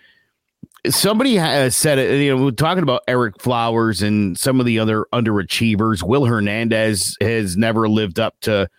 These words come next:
what was an outstanding rookie year.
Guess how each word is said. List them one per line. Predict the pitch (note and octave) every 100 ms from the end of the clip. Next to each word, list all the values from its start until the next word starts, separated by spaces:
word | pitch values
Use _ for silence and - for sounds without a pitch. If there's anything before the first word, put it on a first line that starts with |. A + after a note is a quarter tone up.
| _ _
what | G2+ C3 A2+
was | A2+
an | G#2+
outstanding | A2 G2 - A#2+ A2+ G#2+
rookie | F#2 A2 -
year. | A2 G2 G#2+ A2 A2